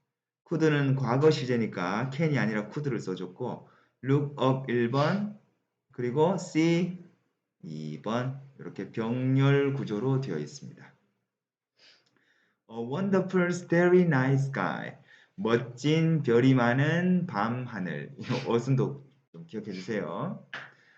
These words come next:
반고흐 시절에는 별이 촘촘한 하늘을 보여 쉬웠어. 대조적으로 요새는 어때요?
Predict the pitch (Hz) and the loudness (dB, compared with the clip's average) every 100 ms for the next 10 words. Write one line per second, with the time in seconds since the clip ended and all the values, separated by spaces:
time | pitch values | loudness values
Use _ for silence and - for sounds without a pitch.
0 | _ - 156 185 202 196 170 151 143 135 | _ 2 4 6 6 6 4 2 4 2
1 | 127 123 135 - - - - 139 143 165 | 0 -4 -8 -14 -20 -14 0 4 6 6
2 | 151 127 135 135 135 147 151 123 131 131 | 2 0 4 4 4 2 2 2 4 4
3 | 117 - 143 135 90 - - _ _ _ | 4 2 0 -2 -6 -10 -18 _ _ _
4 | _ _ _ _ _ - 147 156 147 113 | _ _ _ _ _ -4 0 4 4 4
5 | 95 107 160 143 - 104 90 | 2 0 0 0 -2 -6 -8